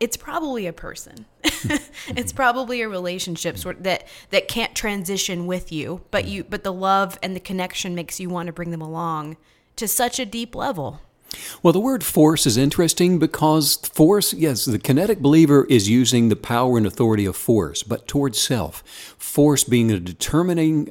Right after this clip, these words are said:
Speaker 2: factor for creating your own expectations,
Speaker 1: Mm.
Speaker 2: for, again, celebration and being championed and edified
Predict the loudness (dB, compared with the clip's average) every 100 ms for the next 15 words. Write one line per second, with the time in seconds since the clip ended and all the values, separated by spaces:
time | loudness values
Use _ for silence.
0 | -10 -10 -2 -2 -2 0 0 0 -2 0
1 | 0 -2 -4 -2 -2 2 4 6 4 4
2 | 2 2 2 0 0 0 -2 -4 -6 -2
3 | 0 0 -2 -6 -8 -12 -18 -18 -16 -14
4 | -14 -16 _ _ 0 4 6 4 2 0
5 | 0 2 2 0 0 0 0 0 0 0
6 | -2 -2 -4 -4 -4 -4 0 0 0 0
7 | -2 -2 -4 -2 -2 -2 -4 -6 -6 -8